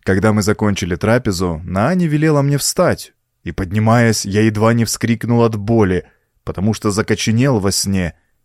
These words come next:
и теперь ощущал и прежние ушибы, и новые, ибо Четверорукий нанес мне куда более серьезные повреждения, чем показалось сначала. Наани явно предвидела это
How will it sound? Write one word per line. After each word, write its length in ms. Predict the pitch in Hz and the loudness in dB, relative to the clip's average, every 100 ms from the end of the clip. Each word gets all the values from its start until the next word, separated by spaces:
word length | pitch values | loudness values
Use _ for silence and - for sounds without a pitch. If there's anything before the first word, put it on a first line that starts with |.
| _ | _
и 80 | |
теперь 320 | - 85 101 107 | -14 -2 2 2
ощущал 520 | - 92 - 107 110 | 0 -4 0 2 2
и 40 | |
прежние 520 | 98 98 110 107 101 | 0 0 0 0 0
ушибы, 560 | 95 87 - 110 113 107 - _ _ | -2 -2 -2 0 2 0 -2 _ _
и 100 | 104 | -2
новые, 600 | 110 123 123 87 78 73 _ _ | 2 2 0 -2 -6 -10 _ _
ибо 200 | 85 87 | -10 -6
Четверорукий 840 | - 87 98 92 107 110 110 98 - _ _ | -6 -4 -2 0 0 2 0 0 -4 _ _
нанес 360 | 90 90 147 - | -6 -2 -2 0
мне 120 | 151 | -4
куда 340 | - 147 151 | -2 0 2
более 420 | 151 139 160 156 151 | 2 2 2 2 0
серьезные 600 | 165 160 156 117 110 101 | 0 2 2 2 0 0
повреждения, 760 | 110 113 117 120 120 92 82 | 0 0 0 2 2 2 -2
чем 180 | 82 90 | -6 -6
показалось 540 | 85 98 101 104 90 - | -4 -2 0 0 0 -4
сначала. 680 | 107 107 - 131 85 76 - _ _ _ _ _ _ _ _ - | -2 -4 -2 -4 -4 -10 -18 _ _ _ _ _ _ _ _ -8
Наани 400 | 85 107 170 165 | -2 0 0 0
явно 380 | 151 180 165 | 0 0 0
предвидела 640 | 143 131 127 170 165 107 90 | -2 -2 -2 -4 0 0 0
это 420 | 80 73 76 | -2 -4 -10